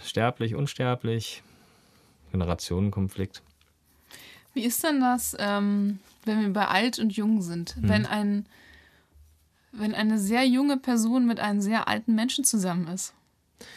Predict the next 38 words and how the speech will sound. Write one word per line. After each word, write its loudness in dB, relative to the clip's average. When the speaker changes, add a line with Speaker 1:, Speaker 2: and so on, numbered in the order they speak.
Speaker 1:
Ja. 2
Speaker 2:
Wie, 2
wie 0
stehst -2
du -8
denn -2
dazu? -6
Speaker 1:
Ich 2
werd's 2
immer 2
befremdlich -8
finden. -14
Speaker 2:
Ich -4
auch. -6
Speaker 1:
Aber, 6
Speaker 2:
<laughs> -2
Speaker 1:
aber 4
Speaker 2:
Man 6
geht 8
immer 6
Speaker 1:
unwillkürlich, 6
Speaker 2:
mit 2
Speaker 1:
unwillkürlich 4
befremdlich, -2
weil 4
man 0
einfach, -2
oder 2
zumindest -2
kann 2
ich 0
für -6
mich, -2
äh, -2
sprechen, -2
dass -4
ich -6
da -2